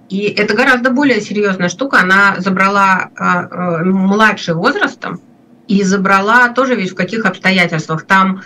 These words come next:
была приёмная мама, мама заболела, по-моему, онкологией или я не знаю чем, и ей пришлось срочно перехватить. У неё не было времени думать, погружаться в тему. Раз, и у тебя двое уже твоих детей, да? Это намного более сложная история.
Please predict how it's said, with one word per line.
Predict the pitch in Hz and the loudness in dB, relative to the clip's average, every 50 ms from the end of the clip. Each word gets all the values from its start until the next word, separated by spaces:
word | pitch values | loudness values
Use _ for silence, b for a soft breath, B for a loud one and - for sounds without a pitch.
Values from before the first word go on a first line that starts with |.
| B B _ _ | B B _ _
была | - 185 214 233 233 240 226 196 | -2 0 2 4 4 4 2 2
приёмная | - 190 185 190 196 190 185 185 185 185 | 0 -2 -2 0 0 0 2 2 0 2
мама, | 208 247 277 311 294 226 | 2 2 2 2 2 0
мама | 190 190 208 214 196 185 185 | 0 2 2 2 2 2 0
заболела, | 180 185 175 185 196 202 190 180 180 | -2 0 0 0 0 2 0 0 0
по-моему, | 180 175 175 175 175 | 0 -2 0 0 0
онкологией | 175 175 175 190 190 202 196 190 175 175 170 | 0 0 0 0 0 0 0 -2 -2 -2 -4
или | 165 170 | -4 -2
я | 175 170 | -2 -2
не | 170 175 | -2 -4
знаю | 175 - 185 180 175 175 | -4 -4 -2 -2 -2 -4
чем, | - - 277 320 - | -4 -6 -6 -6 -6
и | - - 190 | -2 -2 0
ей | 202 240 240 | 0 0 -2
пришлось | 226 226 220 220 220 214 214 - - | -2 -4 -6 -4 -2 -4 -4 -4 -2
срочно | - 247 233 269 311 320 330 320 - 247 214 | 0 0 0 2 0 0 -2 -2 -2 -4 -4
перехватить. | 214 208 190 180 180 180 180 180 180 160 - 185 | -2 -2 -2 -2 -2 -4 -4 -6 -6 -8 -4 -2
У | 202 | 0
неё | 214 220 | 2 2
не | 226 254 285 | 2 2 0
было | 302 320 320 294 262 | -2 -2 -4 -2 0
времени | 254 254 254 254 247 240 233 240 247 | 2 2 2 2 2 2 2 2 2
думать, | 233 202 185 185 214 220 214 196 - | 2 0 0 0 2 2 0 -2 -4
погружаться | - 208 202 202 214 202 196 208 226 226 - 247 | -8 -8 -4 -2 -2 0 0 0 -2 -2 -4 -6
в | 240 240 | -6 -6
тему. | - - - 226 220 202 202 196 190 190 190 B B B B _ _ | -10 -10 -2 0 0 2 2 0 -2 -2 -4 B B B B _ _
Раз, | - 226 254 330 415 466 - - - - | 0 2 2 2 2 0 -2 -6 -6 -2
и | 240 233 | 0 2
у | 226 220 | 2 2
тебя | - 233 202 233 262 311 349 359 370 370 - _ _ | 0 0 -2 0 0 0 0 -2 -4 -6 -10 _ _
двое | 202 190 202 202 214 226 254 262 262 262 247 - - | -2 0 0 2 2 2 2 2 0 -4 -6 -2 0
уже | 233 202 226 240 226 | 2 2 2 2 2
твоих | - 220 220 247 226 208 202 214 240 240 226 202 | 2 2 2 2 2 2 2 2 0 0 0 0
детей, | 185 202 214 214 - - 226 226 180 156 151 | -2 -2 -4 -4 -6 -2 0 0 0 0 -4
да? | 156 165 196 214 214 | -4 -4 -4 -4 0
Это | - 233 269 - | 0 0 0 0
намного | 302 311 294 269 269 277 285 247 | 0 2 2 2 2 2 2 2
более | 226 202 220 277 285 269 240 220 | 0 0 0 0 0 2 0 0
сложная | 214 - - 214 202 190 190 190 180 180 | -2 -2 -2 -2 -2 0 -2 -2 -2 -4
история. | 180 - - 185 175 165 160 170 | -4 -4 -4 -4 -4 -4 -6 -10